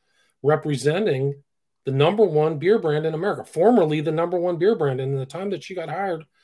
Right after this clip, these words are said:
Modelo, which is also owned by InBev, uh, is my understanding is now and within the last few days become the number one brand, uh, in the United States, which is really interesting.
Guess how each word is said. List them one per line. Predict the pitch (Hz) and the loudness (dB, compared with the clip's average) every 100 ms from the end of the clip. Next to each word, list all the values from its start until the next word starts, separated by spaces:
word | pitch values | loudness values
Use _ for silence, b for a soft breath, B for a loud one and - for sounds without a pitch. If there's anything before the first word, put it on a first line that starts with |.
| _ - | _ -8
Modelo, | 135 127 180 160 | -4 2 4 4
which | 139 139 | 2 -2
is | 120 | -8
also | 156 156 123 117 | -6 -4 -6 -8
owned | 117 | -12
by | 107 | -10
InBev, | 135 175 120 104 117 _ _ _ _ _ | -8 -6 -6 -10 -16 _ _ _ _ _
uh, | 123 120 117 _ _ _ - | -10 -10 -10 _ _ _ -14
is | 127 | -2
my | 151 185 | 2 2
understanding | 139 165 147 127 | 0 -2 0 -2
is | 113 | -2
now | 135 139 143 131 | 0 0 0 -4
and | 120 | -6
within | 127 127 123 | -6 -6 -6
the | 120 | -6
last | 123 117 - | -8 -10 -12
few | 117 | -12
days | 113 110 | -12 -12
become | _ 104 110 | _ -20 -20
the | - | -18
number | - 101 101 | -20 -20 -20
one | 98 98 | -20 -20
brand, | - 101 95 95 _ _ _ _ _ | -20 -20 -20 _ _ _ _ _ _
uh, | - - | -20 -20
in | 113 | -18
the | |
United | 104 107 104 95 | -16 -14 -16 -14
States, | - 101 - | -16 -16 -18
which | - - | -20 -20
is | - - | -20 -20
really | - | -20
interesting. | - - 107 104 - | -20 -20 -18 -18 -20